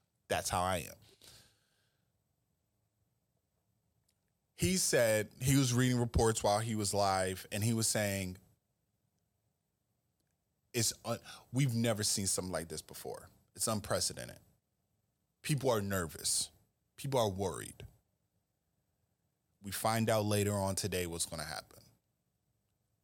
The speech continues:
And I hope for the best that it's just a suspension. And if he is gone, good riddance, 'cause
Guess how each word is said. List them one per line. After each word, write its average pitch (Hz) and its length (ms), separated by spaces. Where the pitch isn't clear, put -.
And 78 140
I 69 80
hope 107 540
for - 160
the 92 100
best 87 600
that 87 140
it's - 240
just 101 220
a 98 40
suspension. 90 720
And 92 140
if 87 160
he 95 160
is 92 120
gone, 110 560
good 98 180
riddance, 98 580
'cause 82 480